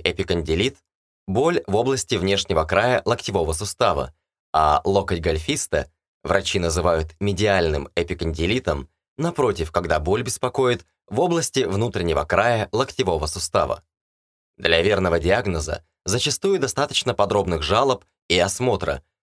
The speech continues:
однако порой нужны узи или М Р Т сустава, чтобы убедиться, что воспаление именно там, где мы предполагаем.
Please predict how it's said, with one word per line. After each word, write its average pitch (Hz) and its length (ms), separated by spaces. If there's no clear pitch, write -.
однако 92 460
порой 98 320
нужны 123 400
узи 110 380
или 85 340
М 87 160
Р 95 80
Т 90 160
сустава, 107 640
чтобы 156 340
убедиться, 85 580
что 80 180
воспаление 92 640
именно 76 440
там, 120 340
где 98 240
мы 92 220
предполагаем. 82 840